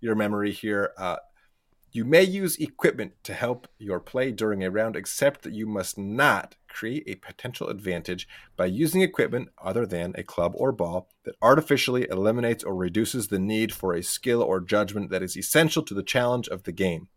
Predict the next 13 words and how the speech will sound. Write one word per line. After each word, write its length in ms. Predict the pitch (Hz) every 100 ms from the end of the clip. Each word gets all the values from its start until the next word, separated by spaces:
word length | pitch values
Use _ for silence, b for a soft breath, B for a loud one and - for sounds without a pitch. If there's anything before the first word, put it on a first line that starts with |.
| _ _ _
Specifically, 760 | - - 160 - 170 - 98 82 b b
not 220 | - 113 151
allowed 460 | 143 135 92 82
use 220 | 110 127 101
of 80 | -
any 160 | 123
type 240 | 127 135 117
of 200 | 92 -
golf, 380 | 117 135 - -
training, 460 | - 123 127 135 131
or 180 | 98
swing 560 | 92 - - 113 113 110
aid. 340 | 87 82 78